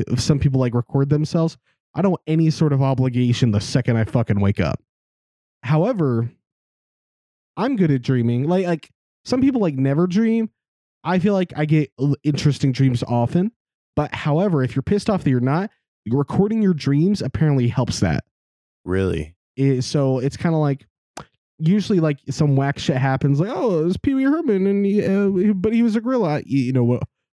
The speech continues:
Speaker 1: whatever it is, whatever it is that day. Um, and then you f-, you just forget it by, by noon, or if even, like,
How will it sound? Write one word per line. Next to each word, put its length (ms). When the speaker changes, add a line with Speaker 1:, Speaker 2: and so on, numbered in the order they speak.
Speaker 1:
whatever 400
it 60
is, 200
whatever 240
it 60
is 160
that 180
day. 240
Um, 680
and 160
then 120
you 100
f-, 140
you 120
just 180
forget 340
it 200
by, 400
by 180
noon, 380
or 220
if 180
even, 300
like, 200